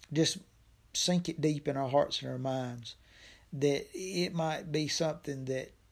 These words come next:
is lived out in our life through the Holy Spirit as we learn to walk in the Spirit and not fulfill the lust of the flesh, that it might be used to edify the body and to lead others to Christ.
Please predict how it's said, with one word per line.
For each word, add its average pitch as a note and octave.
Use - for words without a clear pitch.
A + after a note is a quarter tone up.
is C#3
lived D#3
out D#3
in C3+
our D3
life D3
through D3
the C#3+
Holy C#3+
Spirit -
as C#3
we C#3
learn D3
to B2
walk C#3
in C3
the B2+
Spirit C3
and B2
not C#3
fulfill C3+
the B2
lust C3
of C3
the B2+
flesh, C3+
that C3+
it C3
might C#3+
be D3
used D3
to A#2
edify E3+
the D#3+
body F3+
and C3
to A2
lead A2+
others B2+
to -
Christ. -